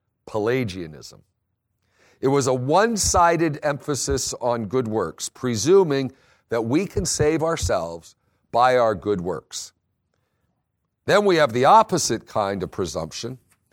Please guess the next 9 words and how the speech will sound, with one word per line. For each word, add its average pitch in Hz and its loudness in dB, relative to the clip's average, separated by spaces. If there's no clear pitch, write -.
that 127 2
was 120 -2
really 170 4
a 127 2
reaction 123 0
against 95 -4
Pelagianism. 87 -6
Martin 117 -2
Luther. 147 -6